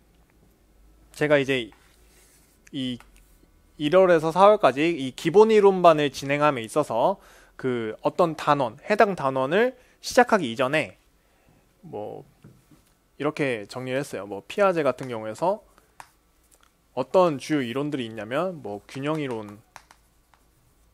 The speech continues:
있고, 저희가 이제 피아제 관련해서 살펴봐야 할 부분으로서 균형 이론이나, 뭐, 인지 발달 단계나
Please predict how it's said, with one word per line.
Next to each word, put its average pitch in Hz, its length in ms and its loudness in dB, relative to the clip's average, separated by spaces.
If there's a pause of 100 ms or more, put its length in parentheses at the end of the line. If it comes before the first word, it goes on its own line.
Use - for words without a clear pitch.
(580)
있고, 120 720 -8 (640)
저희가 120 280 -8
이제 110 360 -10
피아제 190 500 4
관련해서 135 560 -4
살펴봐야 143 760 0
할 156 200 0
부분으로서 127 760 -10 (220)
균형 160 260 -2
이론이나, 127 640 -6 (420)
뭐, 110 140 -14
인지 135 280 -4
발달 139 280 2
단계나 117 720 -8